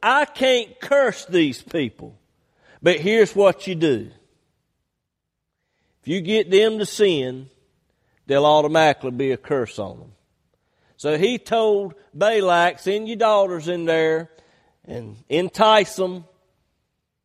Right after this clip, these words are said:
to intermarry and commit fornication. God's gonna get angry and judgment will come down on the place, and that's how you can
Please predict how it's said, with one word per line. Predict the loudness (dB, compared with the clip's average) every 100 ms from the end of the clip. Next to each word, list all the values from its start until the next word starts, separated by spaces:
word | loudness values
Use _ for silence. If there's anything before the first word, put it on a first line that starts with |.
| _ -18
to | -8
intermarry | -6 -4 2 4 6 4 2 -2
and | -6
commit | -6 -4 -6
fornication. | -6 -6 -6 -2 0 0 -2 -8 -14 _ -4
God's | 2 4 2 -2
gonna | -6 -4 -2
get | -2 0
angry | 2 2 -2 -4
and | -4 -4
judgment | -2 -2 -2 -10 -8
will |
come | -6 -4 -4 -2
down | -2 0
on | -2 -4
the | -6
place, | -6 -2 -2 -4 -10 _ _ -10
and | -2
that's | 2 2 2
how | 2 2
you | 0 -6
can | -6 -8 -10